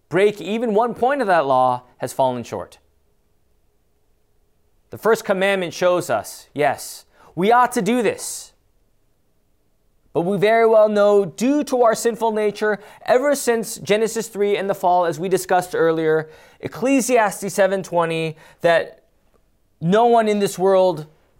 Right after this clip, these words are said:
never sins, that we all are fallen short to the glory of God, that even our own righteous deeds are like filthy rags to God. We know that whatever we bring to the table, it'll never be good enough. And this first commandment shows us this,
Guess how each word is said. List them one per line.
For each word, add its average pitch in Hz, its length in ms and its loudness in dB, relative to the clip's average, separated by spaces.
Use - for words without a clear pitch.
never 170 280 0
sins, 175 500 -2
that 156 140 0
we 170 120 2
all 196 300 6
are 165 160 4
fallen 175 300 0
short 175 260 -2
to 175 60 -6
the 160 100 -4
glory 165 300 2
of 147 100 -2
God, 151 380 2
that 185 140 0
even 269 200 0
our 240 140 4
own 233 220 4
righteous 220 400 0
deeds 233 360 -6
are 175 140 0
like 165 180 0
filthy 160 320 -2
rags 135 420 0
to 123 100 -8
God. 92 420 -4
We 170 160 -4
know 214 200 2
that 180 160 2
whatever 214 380 2
we 240 140 -2
bring 214 260 2
to 196 100 -4
the 180 120 -2
table, 131 640 0
it'll 220 240 2
never 240 340 0
be 233 180 -4
good 226 160 0
enough. - 480 -10
And 151 100 -8
this 202 100 -6
first 269 280 -8
commandment 254 360 -8
shows 220 280 -2
us 214 100 -10
this, - 460 -10